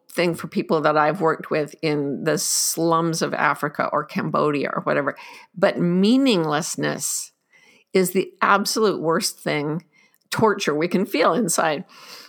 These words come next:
So then, uh, we start to get bad moods, anger or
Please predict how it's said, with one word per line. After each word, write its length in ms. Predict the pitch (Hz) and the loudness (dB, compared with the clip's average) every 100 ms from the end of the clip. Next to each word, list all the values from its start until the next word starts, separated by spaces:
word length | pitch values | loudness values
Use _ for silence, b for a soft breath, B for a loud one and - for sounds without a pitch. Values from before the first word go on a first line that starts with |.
| B | B
So 180 | - 254 | 0 2
then, 380 | 233 302 320 277 | 4 4 2 2
uh, 260 | 202 185 185 | 4 4 4
we 140 | 190 | 2
start 260 | 196 196 - | 2 2 2
to 100 | 208 | -2
get 320 | - 160 180 | 0 0 2
bad 300 | 165 156 151 | 0 2 2
moods, 560 | 165 175 247 302 - - _ _ - | 2 2 0 -2 -8 -10 _ _ -4
anger 540 | 170 185 180 185 175 | 0 2 2 4 2
or 440 | - 135 110 90 | 2 0 0 -2